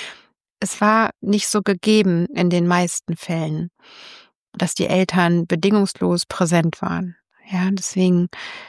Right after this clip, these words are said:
war es meistens so nicht. Und dadurch aber blieb unser Grundbedürfnis nach Bindung meistens, also ich würde sagen, bei neunundneunzig Prozent der Menschen,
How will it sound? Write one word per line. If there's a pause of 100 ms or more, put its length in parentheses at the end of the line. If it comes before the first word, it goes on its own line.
(420)
war
es
meistens
so
nicht. (1400)
Und
dadurch
aber (220)
blieb
unser
Grundbedürfnis
nach
Bindung (420)
meistens,
also
ich
würde
sagen,
bei
neunundneunzig
Prozent
der
Menschen,